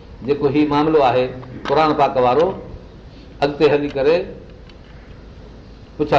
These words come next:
ٿيندي توهان کان. ايا نعمت عظما جو ڪيترو قدر توهان ڪيو ۽ ان فضل ۽ شرف جو ڪيترو توهان شڪر ڪيو، اها توهان کان پڇا ٿيندي. شڪر اهو آهي ته ماڻهو ان کي زبان سان پهچائي ۽ پنهنجي دماغ سان سمجهي،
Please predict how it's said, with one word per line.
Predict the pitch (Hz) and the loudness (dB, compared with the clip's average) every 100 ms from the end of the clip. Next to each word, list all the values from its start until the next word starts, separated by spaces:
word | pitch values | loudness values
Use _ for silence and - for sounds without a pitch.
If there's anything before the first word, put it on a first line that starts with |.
| - | 0
ٿيندي | 127 110 | -2 -4
توهان | 92 90 | -6 -8
کان. | - - - - - | -10 -14 -18 -20 -8
ايا | 127 156 | 2 2
نعمت | 151 170 180 175 170 | 4 2 2 0 2
عظما | 151 147 156 151 | 0 2 0 0
جو | 151 151 | -2 -2
ڪيترو | 185 175 156 | -4 -2 -2
قدر | 151 147 143 | 0 0 0
توهان | 143 139 139 | 0 -2 0
ڪيو ۽ | 139 147 - - - - - - - - 131 156 | 0 0 -4 -16 -18 -20 -20 -20 -20 -8 -2 0
ان | 160 151 156 | 4 2 2
فضل ۽ | 165 170 160 151 | 2 2 2 2
شرف | 156 151 151 | 0 0 -2
جو | 156 220 | -2 0
ڪيترو | 220 214 180 | 0 0 -4
توهان | 151 147 | -4 -4
شڪر | 160 156 143 | -2 -2 0
ڪيو، | 131 123 - - - - - | 0 0 -6 -18 -20 -20 -6
اها | 135 | -4
توهان | 131 160 151 | 0 0 0
کان | 113 | -4
پڇا | 110 104 95 | -8 -10 -10
ٿيندي. | 92 85 - - - - | -12 -12 -14 -18 -12 0
شڪر | 190 190 | 2 2
اهو | 170 156 | 2 2
آهي | 156 | 2
ته | 156 | 0
ماڻهو | 156 151 156 | -2 0 0
ان | 147 147 | 0 2
کي | 147 - - - 120 | 0 0 -14 -10 -2
زبان | 156 160 156 | 2 2 0
سان | 156 165 | -2 0
پهچائي ۽ | 160 190 196 123 - - - - - 143 147 | 2 4 2 2 -4 -16 -20 -16 -6 -2 0
پنهنجي | 151 156 143 123 | 2 2 2 0
دماغ | 165 165 151 151 | 0 2 0 -4
سان | 147 | -2
سمجهي، | 160 160 185 | -2 0 0